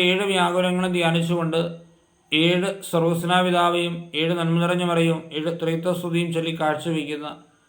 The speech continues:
മനോഹരമായ ഒരു കാര്യം നമുക്കുണ്ട്. നമുക്കത്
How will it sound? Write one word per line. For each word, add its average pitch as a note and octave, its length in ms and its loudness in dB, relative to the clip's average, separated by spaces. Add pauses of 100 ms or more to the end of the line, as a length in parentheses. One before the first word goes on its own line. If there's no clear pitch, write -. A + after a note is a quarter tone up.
(760)
മനോഹരമായ F3+ 640 4 (280)
ഒരു E3+ 120 0 (100)
കാര്യം D#3+ 400 0 (140)
നമുക്കുണ്ട്. B2 400 -8 (420)
നമുക്കത് F#3 300 -2